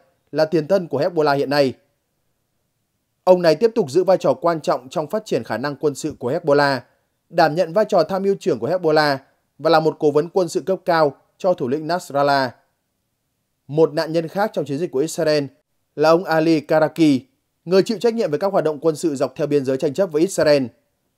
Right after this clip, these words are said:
Ông Karaki cũng là người đã thực hiện nhiều vai trò quốc tế bí mật. Các nhà phân tích cho biết,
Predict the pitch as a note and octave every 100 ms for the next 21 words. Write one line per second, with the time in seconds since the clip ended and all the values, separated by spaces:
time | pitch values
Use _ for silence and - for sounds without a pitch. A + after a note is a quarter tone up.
0 | _ _ _ - G3+ F#3 F3+ E3+ F#3 E3
1 | G3 G#3 D#3 C#3 E3 D#3+ D#3 C#3 C3 C#3
2 | D3 C3 - F3 C3+ C3+ C3+ - C#3 _
3 | _ _ _ _ _ _ _ _ _ -
4 | E3+ G3 D#3 B2 D3 B2 F3 E3+ C#3+ F3
5 | -